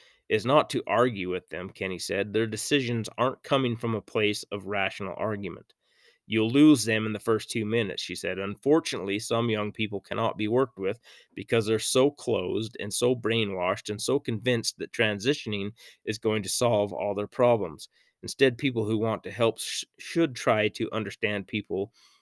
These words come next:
who identify as transgender and learn why they are struggling," she said.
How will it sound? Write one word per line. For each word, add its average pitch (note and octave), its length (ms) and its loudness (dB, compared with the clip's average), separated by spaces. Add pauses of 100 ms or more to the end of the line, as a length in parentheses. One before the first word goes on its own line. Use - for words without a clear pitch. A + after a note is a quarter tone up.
(160)
who G#2 160 0
identify F#2+ 640 0
as F#2+ 140 -4
transgender F#2+ 760 -2
and G2+ 120 -4
learn G#2+ 240 -2
why A2 300 2
they F#2+ 140 2
are F#2 100 -2
struggling," G2 500 -2
she - 160 -10
said. - 280 -8